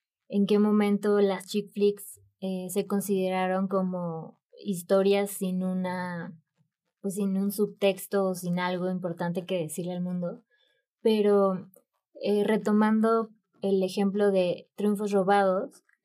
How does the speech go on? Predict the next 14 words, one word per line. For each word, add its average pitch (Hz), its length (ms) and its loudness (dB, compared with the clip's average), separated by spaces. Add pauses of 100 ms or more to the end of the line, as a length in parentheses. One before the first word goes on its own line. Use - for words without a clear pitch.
(260)
esa 226 260 0
película, 220 560 2
a 208 80 -2
pesar 202 320 -2
de 196 160 0
ser, 190 380 0 (300)
en 175 240 -8
lo 170 160 -8
personal, 175 640 -6 (280)
cien 220 340 2
por 233 120 0
ciento 202 320 -2
chick 202 260 -2
flick, 190 380 -2